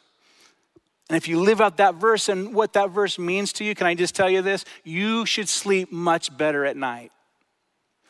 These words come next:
Because in just this verse alone, there's two incredible truths in there that should help you have a good, restful night's sleep as you think about God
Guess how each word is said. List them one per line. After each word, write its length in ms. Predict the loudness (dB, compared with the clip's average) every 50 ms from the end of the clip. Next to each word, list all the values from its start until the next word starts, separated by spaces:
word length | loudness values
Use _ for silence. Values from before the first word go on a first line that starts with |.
| -18 -16 -16 -6 0
Because 300 | 2 4 6 6 4 4
in 160 | 2 0 0
just 320 | 0 0 0 0 0 -2
this 180 | 0 0 0 0
verse 300 | 0 0 0 0 0 0
alone, 640 | -4 -4 -2 0 2 2 2 2 2 0 -2 -4 -8 -14 -20 -20 -10 -2
there's 300 | 2 2 2 2 2 -2
two 260 | -4 -4 -4 -2 0
incredible 640 | 0 -2 -2 -4 -4 0 4 4 4 4 2 0 0
truths 480 | 0 0 -4 -4 -4 -4 -4 -4 -2 -2
in 140 | -2 -2
there 340 | -2 -2 0 0 0 -2 -2 -6 -12 -16 -8 -4
that 120 | -4 -2
should 140 | -2 -2 -2
help 300 | 2 2 2 2 0 0
you 80 | 2
have 120 | 2 2 2
a 60 | 2
good, 460 | -4 -6 -4 -2 -2 -2 -2 -4 -2
restful 400 | 0 0 0 0 -2 -6 -6 -4
night's 300 | -2 0 -2 -2 -2 -4
sleep 340 | -6 -4 -2 -2 -2 -2 -4
as 120 | -6 -6
you 160 | -4 -4 -4 -4 -6 -10 -20 -20
think 300 | _ -4 -2 -2 -2 0
about 340 | -2 0 2 2 2 2 0
God 460 | 0 0 0 2 0 -2 -4 -8 -14